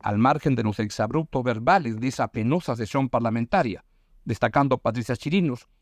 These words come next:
lo ocurrido va en la misma y antigua dirección de una tara central de la institucionalidad peruana,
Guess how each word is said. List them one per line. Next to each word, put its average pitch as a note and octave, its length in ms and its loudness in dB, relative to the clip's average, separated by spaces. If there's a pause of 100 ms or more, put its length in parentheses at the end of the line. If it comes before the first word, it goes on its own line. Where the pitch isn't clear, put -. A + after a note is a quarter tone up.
(140)
lo B2+ 140 0
ocurrido C#3 500 -2
va D3 100 2
en D3 140 2
la A2 100 0
misma D3 400 -2
y A#2 60 -4
antigua C#3+ 480 -2
dirección B2+ 560 -2
de A2 80 -4
una B2+ 240 -2
tara C#3+ 280 0
central C#3+ 540 -2 (380)
de A#2 80 2
la A2 100 2
institucionalidad A2 960 0
peruana, A2+ 480 0